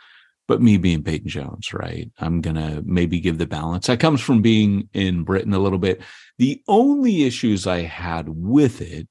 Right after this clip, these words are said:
were some of the things regarding Lonnie Frisbee. Lonnie Frisbee is very near and dear to my heart.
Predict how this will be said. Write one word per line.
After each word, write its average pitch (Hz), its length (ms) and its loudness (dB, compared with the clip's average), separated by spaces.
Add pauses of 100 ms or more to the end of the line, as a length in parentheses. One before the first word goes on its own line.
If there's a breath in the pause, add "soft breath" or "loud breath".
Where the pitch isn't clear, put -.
(580)
were 104 140 4
some 110 320 4
of 120 60 4
the 123 100 4
things 87 500 0
regarding 80 680 -2
Lonnie 78 300 -6
Frisbee. - 480 0
Lonnie 92 360 0
Frisbee 90 760 2
is 80 280 -2
very 80 360 -2
near 87 260 2
and 82 180 2
dear 80 200 -2
to 76 80 -6
my 90 180 2
heart. 95 380 2